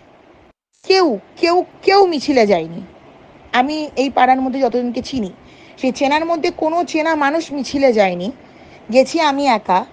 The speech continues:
এ, আমার যে ফ্ল্যাটে থাকি, সেই ফ্ল্যাটে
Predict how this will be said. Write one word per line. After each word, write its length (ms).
এ, 100
আমার 280
যে 160
ফ্ল্যাটে 420
থাকি, 340
সেই 180
ফ্ল্যাটে 560